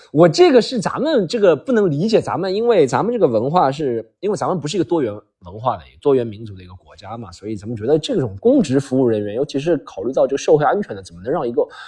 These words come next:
外来者来当呢？<laughs> 我表弟就在那边当警察，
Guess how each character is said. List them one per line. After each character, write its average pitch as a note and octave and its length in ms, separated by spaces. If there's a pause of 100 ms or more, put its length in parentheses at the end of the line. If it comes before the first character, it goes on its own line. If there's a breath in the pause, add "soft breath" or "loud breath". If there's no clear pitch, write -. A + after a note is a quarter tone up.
(220 loud breath)
外 D#4+ 200
来 A2+ 160
者 C#3 160
来 F2+ 160
当 D#3+ 240
呢？ D#3 100 (220)
<laughs> - 240
我 E3+ 60
表 B2 240
弟 D3+ 120
就 D3+ 160
在 E3 120
那 D#3 80
边 D3+ 120
当 F3+ 160
警 A2+ 240
察， - 80